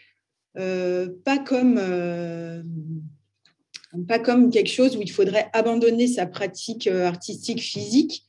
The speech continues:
Mais en fait, je trouve que c'est vraiment une extension du travail physique. C'est un nouvel outil qui peut être intéressant pour toucher, toucher un nouveau public de collectionneurs, euh,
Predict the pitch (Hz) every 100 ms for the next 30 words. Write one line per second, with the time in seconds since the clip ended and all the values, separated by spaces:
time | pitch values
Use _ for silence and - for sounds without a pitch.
0 | _ _ 202 190 349 - 320 285 220 196
1 | 190 269 226 208 262 - 214 - 302 285
2 | - 185 175 - 285 311 196 175 185 214
3 | 233 220 202 - 277 339 - - 190 190
4 | 185 190 190 180 175 262 320 320 - _
5 | _ 294 294 - 254 269 247 - 277 269
6 | 285 233 233 247 247 - - 240 233 247
7 | 220 214 208 196 190 185 190 277 339 -
8 | _ _ _ _ - 190 175 175 175 180